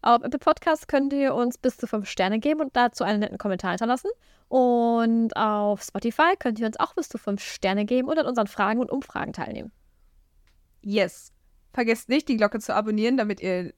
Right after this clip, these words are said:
Speaker 2: immer eine Benachrichtigung bekommt, wenn die neue Podcast-Episode online ist.
Speaker 1: Genau.
Speaker 2: <laughs> Und, äh, ja, mehr weiß ich grad auch nicht. Macht auf jeden Fall, wenn ihr Spotify habt, bei den Fragen mit. Das ist immer sehr interessant, äh, eure Antworten dazu zu lesen.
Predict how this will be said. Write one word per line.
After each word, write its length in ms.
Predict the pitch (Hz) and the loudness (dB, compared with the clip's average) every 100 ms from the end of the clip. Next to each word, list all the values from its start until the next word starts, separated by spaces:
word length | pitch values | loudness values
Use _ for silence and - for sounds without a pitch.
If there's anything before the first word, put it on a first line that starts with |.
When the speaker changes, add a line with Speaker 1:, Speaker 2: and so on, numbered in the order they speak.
| - | -4
Speaker 2:
immer 220 | 233 262 | 0 2
eine 160 | 240 | 0
Benachrichtigung 520 | 254 208 196 - 196 196 | 0 0 -2 -6 -6 -6
bekommt, 340 | 190 220 254 | -2 -2 0
wenn 120 | 240 | -2
die 80 | 202 | -2
neue 160 | 185 185 | -2 -2
Podcast-Episode 720 | 349 - 220 190 190 185 185 | -4 -4 -4 -4 -4 -4 -2
online 360 | 180 185 185 | -2 -2 -4
ist. 360 | 160 277 - - - | 0 -2 -2 -12 -4
Speaker 1:
Genau. 340 | 202 190 - - _ _ _ | 0 0 -4 -12 _ _ _
Speaker 2:
<laughs> 360 | _ _ _ | _ _ _
Und, 1300 | 247 262 247 247 247 233 233 214 208 233 233 233 247 - | -4 -2 -2 -4 -6 -6 -2 -2 -2 -2 -2 -4 -8 -2
äh, 240 | 220 214 226 _ - _ _ _ _ - 453 | 2 2 0 _ -20 _ _ _ _ -2 2
ja, 380 | 277 175 185 214 _ _ _ _ _ _ | 2 2 -2 -8 _ _ _ _ _ _
mehr 100 | 208 | -4
weiß 220 | 226 202 - | 0 0 -2
ich 100 | - | -4
grad 240 | 240 - | -4 0
auch 220 | 196 220 | -2 -2
nicht. 280 | 202 190 - | -6 -10 0
Macht 220 | 277 349 | 2 2
auf 120 | 311 | 0
jeden 120 | 285 330 | 0 -2
Fall, 240 | 359 302 | 0 2
wenn 120 | 285 | 2
ihr 100 | - | 0
Spotify 400 | 262 240 262 277 | -2 -4 -4 -2
habt, 160 | 269 254 | -2 0
bei 100 | 233 | 0
den 160 | 240 | 0
Fragen 420 | 247 - 202 226 202 | -4 0 0 0 -2
mit. 200 | 185 196 | -4 -6
Das 140 | 202 | -8
ist 60 | - | -4
immer 160 | 240 240 | -2 0
sehr 200 | 220 208 | 0 -2
interessant, 640 | 269 262 - 233 240 - | -2 -8 -2 0 0 0
äh, 180 | 220 214 | -2 0
eure 220 | 214 233 | 0 0
Antworten 360 | 214 214 220 208 | 0 0 -2 -2
dazu 260 | 196 196 | -4 -6
zu 180 | 196 - | -14 -10
lesen. 500 | 185 175 190 175 175 | -6 -6 -6 -10 -10